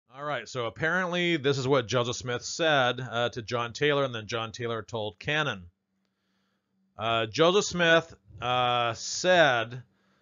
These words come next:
that a man bearing the priesthood who should marry or associate with a negress, a black woman,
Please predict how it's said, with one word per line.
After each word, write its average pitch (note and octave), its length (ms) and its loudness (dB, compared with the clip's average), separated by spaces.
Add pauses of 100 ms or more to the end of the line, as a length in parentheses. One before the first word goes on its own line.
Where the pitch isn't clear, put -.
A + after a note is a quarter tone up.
(1300)
that C3 300 4
a B2+ 40 2
man D#3+ 600 2
bearing D#3 420 2
the E3+ 80 0
priesthood A#2 840 -2 (600)
who C3 140 0
should F3 480 0
marry D3 420 2
or A#2 220 -2
associate D3+ 800 0
with C3 240 0
a A#2+ 40 2
negress, B2+ 840 0
a - 60 -20
black A#2+ 360 0
woman, A#2+ 440 -2